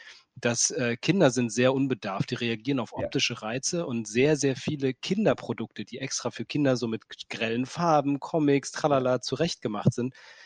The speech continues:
Speaker 1: sind von den Ernährungswerten her wirklich worst case und damit züchtest
Speaker 2: Ja.
Speaker 1: du dir ja schon genau die Leute heran, die später, äh, mit ihren Zuckercravings weitermachen und das mit,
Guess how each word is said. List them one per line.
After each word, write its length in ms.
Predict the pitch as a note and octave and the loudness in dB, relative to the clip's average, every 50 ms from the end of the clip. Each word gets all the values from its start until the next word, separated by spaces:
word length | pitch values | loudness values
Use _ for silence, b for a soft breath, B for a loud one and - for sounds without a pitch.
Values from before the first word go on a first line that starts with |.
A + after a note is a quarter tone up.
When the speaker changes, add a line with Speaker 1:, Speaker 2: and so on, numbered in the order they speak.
| B B B B | B B B B
Speaker 1:
sind 260 | - A2+ B2+ C#3+ D3 | -4 0 0 0 0
von 220 | - - C#3 C3 B2+ | 2 2 2 2 4
den 220 | B2 A#2+ A#2+ A#2 | 2 2 0 -2
Ernährungswerten 840 | B2+ - A#2 A#2 B2 C#3+ D#3+ D3+ C#3+ B2+ - - - G#2+ A2 - A#2 | -4 -4 -2 2 4 4 4 4 2 2 0 0 -2 -2 -2 -4 -10
her 160 | G#2+ A2 A2 - | -12 -10 -10 -10
wirklich 300 | B2 - - G#2+ G#2+ G#2 | -10 -10 -10 -12 -12 -8
worst 420 | G2+ A2+ A#2+ B2+ D#3 E3 - - - | -2 2 2 2 2 0 -2 -6 -8
case 400 | - - C3 A#2 B2+ D3+ - - | -6 -2 -2 0 0 -2 -4 -4
und 100 | A#2 G#2+ | -4 -4
damit 220 | A2+ G#2+ G#2+ G#2 _ | -4 -4 -6 -6 _
züchtest 600 | - - - - A#3+ A#3 - - D#3 C3 - - | -6 -2 2 2 2 2 2 0 -2 -2 -2 -4
Speaker 2:
Ja. 0 | |
Speaker 1:
du 60 | A#2 | -6
dir 120 | G#2 A2 G#2 | -4 -4 -4
ja 160 | G2+ G2+ G2+ | -4 -2 -2
schon 380 | - - - A2+ A2+ B2+ D#3 D3+ b b b b b _ | -2 -2 -2 -2 -2 -4 -4 -6 b b b b b _
genau 340 | - B2 A2+ A#2+ C3 D3 D#3 | -2 0 0 2 4 4 4
die 180 | D3+ C#3 D#3+ E3 | 2 2 0 0
Leute 320 | D3 C#3+ C#3 C#3+ C#3+ C#3+ | 2 4 4 4 2 2
heran, 320 | B2 A#2+ A#2+ B2 C#3 D3 | 0 -2 0 0 0 0
die 100 | C#3 A#2 | 0 0
später, 600 | A2+ - - - B2+ B2 B2+ A#2+ A#2 A#2 B2 A#2+ | -2 -2 -2 -2 -2 0 0 0 0 0 -2 -4
äh, 140 | B2 B2+ A2 | -4 -6 -4
mit 180 | A2 A2 A2 - | -4 -4 -6 -6
ihren 160 | B2+ A2+ A2 | -6 -8 -6
Zuckercravings 760 | - - C#3 - B2 A2 - - A#2+ A#2 A2 A2 G#2+ G#2 - | -4 -4 -2 -2 -2 -4 -4 -4 -4 -4 -2 -4 -6 -6 -2
weitermachen 520 | - A2 G#2+ - A#2 G2+ G2+ G2 - - A2+ | -2 -2 -2 -2 -4 -6 -6 -8 -10 -12 -12
und 120 | G#2+ G#2 | -10 -10
das 140 | A2+ - - | -10 -10 -10
mit, 200 | A2+ - - | -12 -12 -14